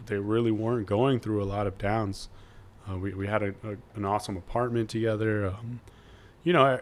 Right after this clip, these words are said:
things were actually kind of moving pretty smoothly, but, you know, it's just, you know, when you have enough, you have enough. And, and my mother was at the point where she just,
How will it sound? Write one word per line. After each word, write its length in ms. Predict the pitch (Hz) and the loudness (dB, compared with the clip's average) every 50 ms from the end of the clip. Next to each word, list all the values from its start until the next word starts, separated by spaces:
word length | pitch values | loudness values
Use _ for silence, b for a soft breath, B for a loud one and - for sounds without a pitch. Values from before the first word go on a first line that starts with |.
| - 135 | -4 0
things 260 | - 151 147 151 143 | 4 4 4 4 4
were 200 | 143 143 135 127 | 4 4 4 4
actually 260 | 127 120 - - 123 | 4 2 0 -2 -4
kind 260 | 113 - - 123 120 113 | -2 0 0 0 0 0
of 160 | 110 104 98 | -2 -2 0
moving 300 | 107 120 143 151 139 107 | 0 2 2 2 0 0
pretty 220 | - 120 117 107 | 0 2 2 2
smoothly, 480 | 101 - - 117 123 131 120 107 101 98 | 0 0 2 2 4 4 4 2 0 0
but, 200 | 95 101 101 - - - | 0 -2 -4 -4 -6 -6
you 120 | 120 110 | -4 -4
know, 200 | 101 95 92 95 | -4 -4 -6 -8
it's 120 | 95 - - | -8 -8 -10
just, 320 | 101 95 - - - - B B B B B B B B B B B B B - | -10 -10 -10 -12 -16 -18 B B B B B B B B B B B B B -10
you 60 | 151 156 | -6 -6
know, 60 | 147 | -4
when 120 | 143 139 | -2 -2
you 60 | 135 | 0
have 180 | 135 131 135 131 | 0 2 2 2
enough, 260 | 127 127 127 123 - | 4 4 2 2 0
you 60 | 135 | -2
have 160 | 123 120 120 120 | -2 -2 -2 -2
enough. 300 | 110 107 110 110 - - | -4 -4 -4 -6 -6 -6
And, 160 | 107 107 - | -6 -6 -4
and 140 | 104 95 95 | -4 -4 -4
my 80 | 98 95 | -4 -4
mother 560 | 95 95 98 101 101 104 101 101 101 107 120 - - | -2 -2 0 0 0 0 0 0 0 -2 -6 -8 -6
was 160 | 113 107 101 | -4 -2 0
at 140 | 101 98 - | 0 0 -2
the 80 | 98 | -4
point 260 | 92 - 101 101 98 98 | -6 -4 -4 -2 -2 -2
where 100 | 98 95 | -4 -6
she 160 | - - 104 | -8 -8 -8
just, 380 | 95 98 98 - - - - | -6 -6 -8 -10 -12 -16 -18